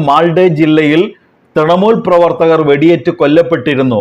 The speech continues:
ഇംഗ്ലീഷ് ബസാർ മുനിസിപ്പാലിറ്റിയിലെ വാർഡ് കൗൺസിലറും തൃണമൂൽ പ്രാദേശിക നേതാവുമായ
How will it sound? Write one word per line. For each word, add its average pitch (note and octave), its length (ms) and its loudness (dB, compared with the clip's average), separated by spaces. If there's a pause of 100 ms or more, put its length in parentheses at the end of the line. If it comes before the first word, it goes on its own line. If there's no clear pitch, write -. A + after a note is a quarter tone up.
(140)
ഇംഗ്ലീഷ് D#3 440 -2
ബസാർ D3+ 420 0
മുനിസിപ്പാലിറ്റിയിലെ D3 880 -2
വാർഡ് D3 420 0
കൗൺസിലറും D3 720 -2
തൃണമൂൽ D3 460 0
പ്രാദേശിക D#3+ 680 -2
നേതാവുമായ C#3+ 960 0